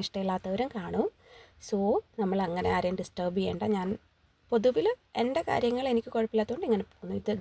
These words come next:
ഗാന്ധിനഗർ അകത്തേക്ക് കയറിപ്പോണം. അപ്പോൾ അതൊരു റെസിഡൻഷ്യൽ ഏരിയ ആണ്. So നമ്മൾ അവരുടെയൊക്കെ പ്രൈവസിയെ മാനിച്ചുകൊണ്ട് നമ്മളതൊന്നും എടുത്തിട്ടില്ല.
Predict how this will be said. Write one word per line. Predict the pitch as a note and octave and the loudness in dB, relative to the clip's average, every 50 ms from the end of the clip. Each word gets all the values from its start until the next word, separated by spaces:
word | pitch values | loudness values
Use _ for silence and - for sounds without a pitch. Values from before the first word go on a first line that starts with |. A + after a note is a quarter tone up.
| - | 0
ഗാന്ധിനഗർ | F#3+ F3+ F#3 F#3 - G#3+ G#3+ G3 F#3 F#3+ F#3 G3+ - - - G3+ | -2 -2 -2 0 0 2 2 2 2 0 0 -2 -2 -4 -6 -6
അകത്തേക്ക് | - F3+ - - G3 F#3+ - G#3+ - | -8 -6 -4 -4 -4 -2 -2 -2 -2
കയറിപ്പോണം. | F3+ F3 E3+ - - - E3+ F3 G3 D4 - _ _ - - - - - - - - - - - - - | -2 -4 -4 -6 -8 -8 -8 -4 -6 -6 -6 _ _ -20 -20 -18 -16 -14 -14 -14 -14 -16 -16 -18 -16 -14
അപ്പോൾ | - - A3+ A3+ | -4 2 2 4
അതൊരു | G3 A3 A3 A#3 A#3 G#3+ - G3+ | 6 6 6 6 6 4 4 4
റെസിഡൻഷ്യൽ | G3 - G3+ F#3 F#3+ G3+ G3 - A#3 B3 A#3+ G#3 F3+ | 2 2 2 2 2 2 2 2 4 4 4 4 4
ഏരിയ | F3+ F3 F#3 G#3 G#3 F#3+ E3 D#3+ | 2 2 2 2 2 2 0 -2
ആണ്. | D#3+ F#3+ A#3+ - _ _ _ _ _ - - | -2 -2 -4 -4 _ _ _ _ _ -16 -10
So | - F#3+ F#3 F#3+ F#3 | -8 -4 -2 -2 -2
നമ്മൾ | F3+ F3+ F3+ F3+ F#3 F#3 | -2 -2 -2 0 0 0
അവരുടെയൊക്കെ | F3+ F3+ - F3 G3 F3+ - - - G#3+ A#3 - - _ _ _ - | 0 0 2 0 0 0 0 0 0 0 0 0 -4 _ _ _ -10
പ്രൈവസിയെ | - F3 F3 F#3+ G3+ - - A3 G#3 G#3 G3 | -6 -4 -4 -4 -4 -4 -2 0 0 2 2
മാനിച്ചുകൊണ്ട് | G3 G3+ F#3+ G3 - A3+ A3+ A#3+ C4+ | 0 0 -2 0 0 0 2 2 2
നമ്മളതൊന്നും | B3+ A3+ G#3+ G#3 G#3 G#3 G#3 G#3 A3+ A3 G3 | 2 4 4 6 6 6 6 6 6 6 4
എടുത്തിട്ടില്ല. | G3 - F#3+ F#3 - F3+ F3 F#3+ | 2 -2 -6 -6 -6 -4 -2 -2